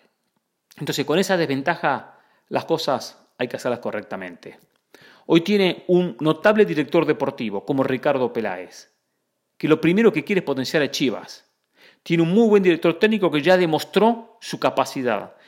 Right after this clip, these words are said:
que es Víctor Manuel Bucetich. L-, lo tercero que tiene que tener es paciencia, porque el equipo competitivo lo puede tener si hace los pasos correctos. Y aunque no exista mucho dinero,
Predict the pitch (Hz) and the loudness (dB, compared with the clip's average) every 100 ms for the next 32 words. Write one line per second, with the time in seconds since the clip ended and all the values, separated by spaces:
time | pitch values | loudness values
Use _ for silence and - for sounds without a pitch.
0 | _ - 131 170 190 180 147 143 143 127 | _ -6 0 2 4 2 2 0 -2 -6
1 | 135 - 101 - - _ _ _ _ _ | -10 -10 -14 -16 -20 _ _ _ _ _
2 | _ _ _ _ - 135 135 135 139 143 | _ _ _ _ -6 -4 -2 -2 -2 0
3 | 143 139 - 190 131 151 135 143 160 127 | 0 0 2 0 0 -2 -4 -4 -6 -6
4 | 120 - 110 87 - - - _ _ _ | -10 -8 -12 -14 -16 -16 -20 _ _ _
5 | _ _ - 139 - 156 214 196 - - | _ _ -6 -2 -2 0 0 0 -2 -4
6 | - 123 - 214 170 127 147 135 135 143 | -4 -6 -4 0 0 0 0 0 0 -2
7 | 180 180 - _ _ - - 165 165 147 | -2 -4 -12 _ _ -16 -2 -2 0 -4
8 | 131 131 - - 123 101 - 95 - - | -8 -12 -12 -8 -8 -8 -10 -16 -16 -20
9 | _ _ _ - 151 151 143 170 185 214 | _ _ _ 2 2 2 0 0 0 -4
10 | 190 147 135 139 127 113 101 98 95 | -4 -4 -6 -8 -8 -8 -8 -12 -18